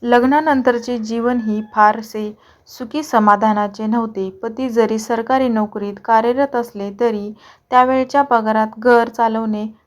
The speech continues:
कठीणच. घरात दोन वयात आलेल्या नणंदा, दोन दीर आणि सासू-सासरे या सर्वांचा जबाबदारीने सांभाळ करणे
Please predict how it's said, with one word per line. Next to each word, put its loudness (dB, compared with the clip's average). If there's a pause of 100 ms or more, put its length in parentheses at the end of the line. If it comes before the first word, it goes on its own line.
(160)
कठीणच. -2 (360)
घरात 6
दोन -2
वयात -2 (120)
आलेल्या -2
नणंदा, 0
दोन 2
दीर -2 (140)
आणि -2
सासू-सासरे -6 (360)
या 2
सर्वांचा 0 (420)
जबाबदारीने 2
सांभाळ -2
करणे -4